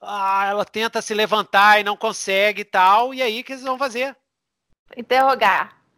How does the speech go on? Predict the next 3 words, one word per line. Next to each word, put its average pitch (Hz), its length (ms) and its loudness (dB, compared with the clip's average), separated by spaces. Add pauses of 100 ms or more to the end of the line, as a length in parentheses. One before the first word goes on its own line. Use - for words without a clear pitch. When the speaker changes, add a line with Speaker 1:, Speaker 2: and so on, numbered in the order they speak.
(640)
Speaker 1:
<laughs> - 1700 -14
Interrogar? 214 720 0 (240)
Beleza. 277 540 0